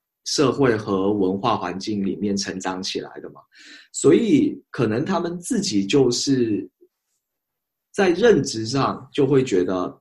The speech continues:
性本身是跟羞耻感是挂钩的，嗯，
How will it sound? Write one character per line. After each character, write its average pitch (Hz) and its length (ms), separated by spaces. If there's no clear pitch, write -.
性 156 320
本 85 160
身 101 240
是 107 420
跟 117 340
羞 123 300
耻 123 180
感 92 220
是 - 180
挂 101 220
钩 101 260
的， - 220
嗯， 101 260